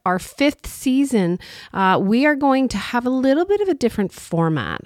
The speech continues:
See, there's just so much that you have to know as a successful music teacher. And it's not just about music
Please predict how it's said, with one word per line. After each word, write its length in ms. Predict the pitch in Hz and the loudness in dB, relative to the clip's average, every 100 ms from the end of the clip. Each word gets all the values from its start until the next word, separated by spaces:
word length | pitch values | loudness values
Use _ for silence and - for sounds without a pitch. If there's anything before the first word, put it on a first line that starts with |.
| - | -16
See, 400 | - - 247 233 - | -18 -8 -4 -4 -4
there's 280 | 220 254 - | 0 0 0
just 220 | 302 - | -8 -8
so 720 | - - - 285 311 339 349 - | -16 -12 -6 -4 -2 -2 -4 -6
much 600 | 202 175 - - - - - - - - - | -4 -4 -8 -14 -16 -16 -20 -20 -20 -20 -4
that 140 | 220 202 | 0 2
you 300 | 226 277 311 | 2 2 0
have 400 | - 254 226 - | 0 -2 -2 -4
to 160 | - | -2
know 360 | 190 160 117 113 - | 0 0 -2 -6 -6
as 160 | 170 180 | -6 -6
a 40 | |
successful 1000 | - 202 - - 214 208 - 214 196 196 _ - | -8 -10 -12 -6 -4 -4 -6 -4 -4 -4 _ -4
music 640 | 175 175 175 156 - - | 2 2 2 -2 -12 -14
teacher. 380 | - 127 - 175 | -10 -8 -6 -2
And 180 | 262 262 | 0 0
it's 220 | 277 - | -2 -2
not 460 | 247 247 262 - - | 0 2 0 -4 -8
just 240 | 233 214 226 | -6 -4 -4
about 240 | 214 - | -4 -2
music 520 | 170 170 185 180 185 | 0 2 2 0 -8